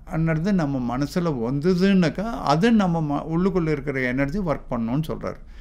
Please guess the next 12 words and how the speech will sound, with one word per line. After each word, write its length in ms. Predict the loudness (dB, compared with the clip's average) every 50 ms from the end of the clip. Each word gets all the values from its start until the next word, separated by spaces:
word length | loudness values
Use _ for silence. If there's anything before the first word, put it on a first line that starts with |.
| -18 -18 -18 -14 -6 -4
எப்ப 280 | -4 -2 0 2 2
நீ 140 | 4 4 4
என்னை 220 | 4 2 2 2 0
பிலீவ் 400 | 0 0 2 4 4 4 4 2
பண்ணலையோ, 680 | 2 0 0 2 0 0 0 -2 -2 -4 -6 -8 -12 -16 -18 -18 -18 -18 -18 -18 -20 -18 -20 -20 -20 -20 -20 -20 -14 -6
என் 160 | -2 0 2 4
மேல 220 | 4 4 4 2
உனக்கு 240 | 2 2 0 -2 -2 -2
ஃபெய்த் 260 | 0 0 0 0 0 0
இல்லையோ, 500 | 0 2 2 0 0 0 -4 -6 -12 -16 -16 -8
என்னது 300 | -2 2 2 4 4 4 2 2
ஃபெய்த்து? 440 | 0 -2 -2 0 -2 -2 -2 -4